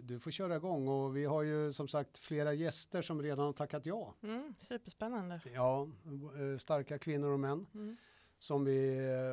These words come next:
Speaker 1: eh, som ska få berätta lite om, eh, vad de har gjort
Speaker 2: Mm.
Speaker 1: med, med sig själva och sitt liv, och, och, ehm, eh, jag är så taggad på din story,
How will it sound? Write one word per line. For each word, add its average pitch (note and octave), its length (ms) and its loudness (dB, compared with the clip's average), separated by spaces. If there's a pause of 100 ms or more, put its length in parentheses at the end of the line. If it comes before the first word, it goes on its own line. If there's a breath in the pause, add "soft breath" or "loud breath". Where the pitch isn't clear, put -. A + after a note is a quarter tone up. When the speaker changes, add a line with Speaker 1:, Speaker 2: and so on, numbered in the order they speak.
(120)
Speaker 1:
eh, C#3 60 -10
som C3+ 160 -4
ska C3+ 160 -4
få C#3 100 -6
berätta C3+ 300 -2
lite C3+ 280 -4
om, B2+ 300 -2
eh, B2+ 480 -8 (160)
vad C#3 140 -6
de C3+ 100 -2
har B2+ 80 -2
gjort - 380 -6 (120)
Speaker 2:
Mm. G3+ 200 -6 (540 soft breath)
Speaker 1:
med, B2+ 400 0
med B2+ 120 -4
sig C#3 120 -4
själva B2+ 280 -4
och C3 60 -4
sitt - 180 -8
liv, C3+ 260 0
och, B2 640 -2
och, B2 80 -2
ehm, A#2+ 580 -8 (180)
eh, B2+ 520 -16
jag C#3 260 2
är C3+ 200 2
så C3+ 520 -2
taggad B2+ 560 -2
på C3 80 -10
din C#3 260 -2
story, D#3+ 540 -2